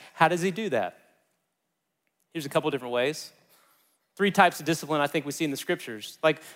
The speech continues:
for instance, one of them is just what I might call formative discipline. And the basic way God does this is through his word. In fact, in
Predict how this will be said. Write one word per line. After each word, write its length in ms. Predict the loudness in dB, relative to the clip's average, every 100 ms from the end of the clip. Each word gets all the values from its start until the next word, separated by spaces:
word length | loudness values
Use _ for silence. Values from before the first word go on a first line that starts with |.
| 0
for 100 | 0
instance, 280 | 2 2
one 120 | 6 6
of 60 |
them 100 | 6
is 80 | 2
just 200 | 0 4
what 120 | 4
I 100 | 6
might 200 | 6 6
call 140 | 6 2
formative 580 | 2 2 4 6 4
discipline. 480 | 2 0 -2 -8 -12 -14 _ _ _ _ _ _ _ _ _ _
And 80 | 2
the 60 | 6
basic 320 | 6 6 6
way 140 | 6
God 260 | 8 8 8
does 220 | 6 4
this 200 | 2 -2
is 160 | -6 -6
through 280 | 0 2 4
his 420 | 2 0 -4 -14 _ _ -2
word. 520 | 2 4 2 -2 -12 _ _ _ _ _ _ _ _ _ -10
In 60 |
fact, 420 | 2 6 6 4 -6 -20 _ _ 0
in 340 | 4 4 2